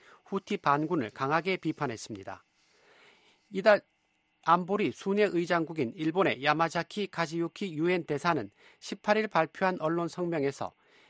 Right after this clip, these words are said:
이사국들이 지난 육 일 발생한 엠비 트루 컨피던스 호에 대한 공격을 포함해 홍해 상선들에 대한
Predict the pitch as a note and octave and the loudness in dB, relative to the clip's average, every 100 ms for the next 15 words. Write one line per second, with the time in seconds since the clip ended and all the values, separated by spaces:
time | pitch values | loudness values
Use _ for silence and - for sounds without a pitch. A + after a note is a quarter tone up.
0 | _ E3 F3+ G#3+ F#3+ - F#3+ A2 - F3 | _ -8 2 2 2 -2 -2 -2 -2 0
1 | F#3 E3 F#3 G#3 G3+ D#3 - E3+ A#2 - | 0 0 -2 -4 -2 -2 0 -2 -2 -4
2 | - _ E3+ F3+ F3 G3 F#3+ - - A3+ | -20 _ -2 -2 -2 -4 -4 -10 -8 -6
3 | A3 - G#3 G3 F3 E3+ - E3 F3 D#3 | -4 -2 0 -2 -2 -4 -4 -4 -2 -2
4 | E3+ F3 - D3+ D#3+ F3 F#3 - F#3+ F3+ | -2 -4 -2 -2 -2 0 -2 0 0 0
5 | A2 - - - - - A3 G#3+ G3 E3+ | -2 -8 -20 -20 -20 -2 2 2 0 -4
6 | D#3+ F#3 E3 D#3+ D3+ E3 C#3 | -2 -2 -2 -2 -2 -2 -2